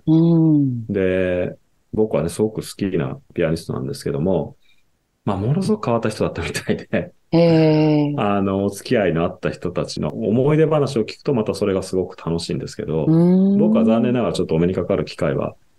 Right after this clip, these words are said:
Speaker 2: なかったんですけど、
Speaker 1: はい。
Speaker 2: ずっとニューヨークで活動されてたので、まあでも本当に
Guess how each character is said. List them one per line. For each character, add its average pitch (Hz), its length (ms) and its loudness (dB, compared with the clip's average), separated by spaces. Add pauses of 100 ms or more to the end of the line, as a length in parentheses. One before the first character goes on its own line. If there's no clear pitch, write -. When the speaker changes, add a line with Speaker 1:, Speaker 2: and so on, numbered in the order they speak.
(260)
Speaker 2:
な 95 100 0
か 80 120 -2
っ 76 40 -8
た 65 140 -6
ん 58 40 -6
で - 60 -10
す - 140 -12
け - 80 -6
ど、 80 220 0
Speaker 1:
は 151 320 0
い。 139 100 -8 (220)
Speaker 2:
ず 92 100 0
っ - 20 -4
と - 80 0
ニ 180 80 2
ュ 185 40 4
ー - 20 2
ヨ 80 80 0
ー - 20 -10
ク - 60 -10
で 73 160 -4
活 - 260 -10
動 71 100 -2
さ 69 120 -6
れ 67 80 -4
て 69 120 -14
た 65 100 -6
の 65 120 -6
で、 69 320 -4 (560)
ま 87 140 0
あ - 20 -2
で 87 100 0
も 71 200 -2
本 80 160 -2
当 82 100 -2
に 80 240 -2